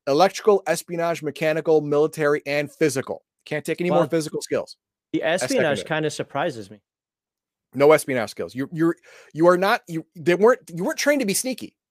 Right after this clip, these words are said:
Speaker 1: You're a, you are a week off the boat.
Speaker 2: I, I, but I was a, but I'm a ninja. I wanna be a
Speaker 1: No,
Speaker 2: ninja.
Speaker 1: no, you, you, you were not a ninja.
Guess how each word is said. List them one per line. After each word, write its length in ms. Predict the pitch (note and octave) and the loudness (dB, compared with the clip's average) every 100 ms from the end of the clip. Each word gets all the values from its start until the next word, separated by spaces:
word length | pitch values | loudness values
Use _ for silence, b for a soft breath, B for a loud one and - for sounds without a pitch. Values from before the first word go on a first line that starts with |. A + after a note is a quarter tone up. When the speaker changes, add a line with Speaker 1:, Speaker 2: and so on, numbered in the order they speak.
| _ _ _ D3+ | _ _ _ 6
Speaker 1:
You're 200 | F#3+ A3 | 8 8
a, 100 | E3+ _ | 4 _
you 200 | D#3+ C#4 | 2 6
are 120 | A#3+ | 8
a 100 | F3+ | 8
week 480 | D3+ C#3 F#3 B3+ - F3+ | 6 0 -2 -2 0 6
off 240 | G3+ G3+ | 6 6
the 80 | E3 | -4
boat. 380 | B2 F#3 D3 - _ _ _ _ _ _ _ _ _ _ _ _ _ | 2 4 4 -2 _ _ _ _ _ _ _ _ _ _ _ _ _
Speaker 2:
I, 120 | D3+ | -6
I, 200 | E3 A#2 | -4 -8
but 220 | D3+ F3 E3 | -6 -4 -2
I 60 | |
was 120 | D#3+ | -2
a, 100 | D#3+ | -6
but 200 | - - | -8 -8
I'm 100 | E3+ | -4
a 40 | F3+ | -2
ninja. 440 | A3 E4+ E4+ F3+ - | -2 0 0 -2 -4
I 60 | C4+ | 0
wanna 160 | D4 A4 | 2 2
be 100 | G4+ | 4
a 40 | |
Speaker 1:
No, 80 | C4 | 4
Speaker 2:
ninja. 320 | F4+ F#4 - F#3 | 2 0 -2 4
Speaker 1:
no, 160 | D4+ | 4
you, 240 | A#3 G3 D#3+ | 4 -2 -4
you, 280 | C#3+ G3 C#3+ | -6 -6 -8
you 140 | D3 C#3+ | -12 -6
were 120 | D#3 | -4
not 200 | F3+ B3+ | -2 -2
a 40 | |
ninja. 420 | G#3 B3 C#4 C#3+ | 0 -2 -2 -6